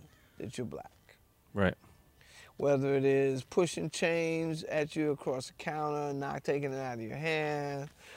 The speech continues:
Speaker 1: or, uh, not looking you in the eyes when they're talking to you, or following you around the store, "Can I help you? Can I help you?"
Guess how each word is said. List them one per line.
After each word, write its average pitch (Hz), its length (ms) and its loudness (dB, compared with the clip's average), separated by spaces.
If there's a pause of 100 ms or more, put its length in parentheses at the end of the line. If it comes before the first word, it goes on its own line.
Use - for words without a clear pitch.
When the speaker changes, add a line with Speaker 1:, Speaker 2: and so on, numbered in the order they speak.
(100)
Speaker 1:
or, 123 680 0 (400)
uh, 110 380 -6 (200)
not 156 300 2
looking 160 340 2
you 160 140 2
in 147 120 2
the 143 140 -6
eyes 156 460 -4
when 147 80 -4
they're 143 120 -4
talking 147 420 -4
to - 160 -6
you, 135 500 0 (160)
or 165 460 4 (240)
following 160 480 8
you 156 100 2
around 151 220 0
the 139 80 -4
store, 147 320 0
"Can 143 120 -2
I 151 60 -2
help 165 320 2
you? 160 160 2
Can 165 160 -4
I 156 60 -2
help 160 320 -2
you?" 156 320 -2